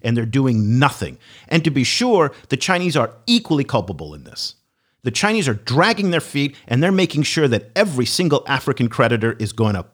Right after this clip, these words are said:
pay. They're gonna, a borrower,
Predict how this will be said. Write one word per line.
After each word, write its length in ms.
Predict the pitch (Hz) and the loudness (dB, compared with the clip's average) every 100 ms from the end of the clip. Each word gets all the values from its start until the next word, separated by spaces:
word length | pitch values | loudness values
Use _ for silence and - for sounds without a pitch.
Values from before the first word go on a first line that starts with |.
| _ | _
pay. 480 | - 135 71 - _ _ _ _ _ _ _ _ _ _ | -2 -2 -2 -8 _ _ _ _ _ _ _ _ _ _
They're 140 | 107 107 | -4 0
gonna, 180 | 113 | 0
a 80 | 123 | 0
borrower, 640 | 110 107 135 120 92 78 | -4 0 2 2 0 -6